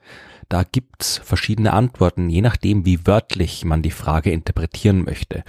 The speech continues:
Nimmt man's ganz genau, dann lautet die Antwort nämlich null. Stehen tun die Sterne nämlich überhaupt nicht. Jeder Stern bewegt sich ständig. Einerseits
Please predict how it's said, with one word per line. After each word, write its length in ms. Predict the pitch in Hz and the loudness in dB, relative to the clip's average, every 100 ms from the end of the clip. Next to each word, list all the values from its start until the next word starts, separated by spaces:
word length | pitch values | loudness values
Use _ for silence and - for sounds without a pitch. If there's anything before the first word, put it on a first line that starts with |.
| - - - | -16 -20 -8
Nimmt 300 | 92 120 143 | 0 0 2
man's 340 | 120 90 - - | 0 0 -2 -6
ganz 460 | 101 151 165 - | -2 -2 -4 -6
genau, 560 | - 85 80 110 151 98 | -2 0 2 2 2 0
dann 240 | 90 90 | 0 -2
lautet 380 | 85 92 120 - | 0 -2 -4 -4
die 80 | - | -4
Antwort 360 | 101 113 131 | -2 -4 -4
nämlich 440 | 123 123 135 - - _ | -2 0 0 -4 -14 _
null. 540 | 92 92 95 92 82 - _ _ - _ _ | -2 2 4 4 2 -6 _ _ -20 _ _
Stehen 720 | - - - 95 127 80 80 _ - | -12 -6 0 4 4 2 -4 _ -14
tun 240 | - 95 95 | -6 -4 -2
die 100 | 92 | -4
Sterne 280 | - 92 | -4 -2
nämlich 200 | 92 101 | -2 0
überhaupt 500 | 90 90 - 98 - | 0 0 2 0 -2
nicht. 320 | 92 80 - - - | -2 -2 -4 -14 -12
Jeder 280 | - 104 113 | -2 2 2
Stern 480 | - - 82 110 104 | 0 -2 2 2 2
bewegt 420 | 85 80 101 - | 0 0 -2 -2
sich 160 | 95 - | -6 -6
ständig. 500 | - 98 101 78 - | 0 2 2 0 0
Einerseits 520 | 90 110 80 - | 0 2 -2 -6